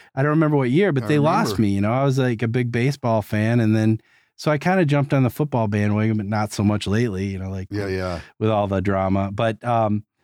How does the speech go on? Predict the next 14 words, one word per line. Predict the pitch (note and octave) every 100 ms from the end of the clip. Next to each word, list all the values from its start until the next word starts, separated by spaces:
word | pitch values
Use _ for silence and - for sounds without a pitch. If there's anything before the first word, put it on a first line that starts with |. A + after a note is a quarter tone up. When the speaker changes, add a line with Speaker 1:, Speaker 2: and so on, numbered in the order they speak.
| _ _ -
Speaker 1:
but | D3 B2+
that | D#3+
was | F#3 D#3+ C#3+
the, | A#2 - D3
eighty-four | E3+ F#3 D3 C#3 C3
was | B2 A#2
the | A#2
year | A#2 A2+
Dan | A2 A2+ A2+ A2
Marino | A2 G#2+ G#2+ G#2
and | G#2 G2+ G2 -
Elway | G#2+ G#2+ G2+ G2
had, | F#2+ G2+ F#2+ F#2 -
um, | G2+ F#2+ F#2 F#2+